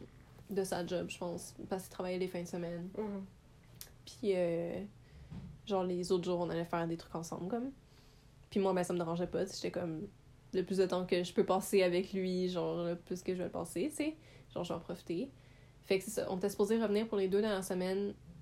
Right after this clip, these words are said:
Speaker 1: euh, chez sa mère. Fait que là, euh, mais tu sais, il habitait dans un, un village, genre, que tu sais,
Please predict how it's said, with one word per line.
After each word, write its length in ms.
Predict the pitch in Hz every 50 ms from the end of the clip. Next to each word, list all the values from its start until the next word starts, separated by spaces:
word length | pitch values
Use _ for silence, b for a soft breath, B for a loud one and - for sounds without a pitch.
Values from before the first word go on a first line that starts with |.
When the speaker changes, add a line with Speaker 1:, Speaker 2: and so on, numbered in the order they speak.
| - -
Speaker 1:
euh, 460 | 190 180 170 165 160 160 - - - - - - - - - - -
chez 160 | - - 196
sa 100 | - 180
mère. 180 | 170 - - - 202 - - - - - - - - - - -
Fait 160 | - - 196
que 140 | 185 190 214
là, 300 | 208 214 214 220 220 202 214 208 208 B B B B - - - - - - - - - - - - - - - - - - -
euh, 580 | 190 185 180 175 175 170 170 165 160 160 160 165 180 196 - - - - - -
mais 120 | 202 185
tu 60 | 180 -
sais, 80 | 240
il 40 | 240
habitait 280 | 220 196 190 - - 214
dans 220 | 226 214 208 185
un, 260 | 175 170 160 160 156 - - - - - - - - - - - - - - - - - -
un 160 | - 180 180
village, 640 | 175 170 170 180 185 190 175 165 - 185 208 226 233
genre, 280 | 247 240 233 240 247 240
que 80 | -
tu 60 | 180 175
sais, 340 | - - 202 196 185 190 214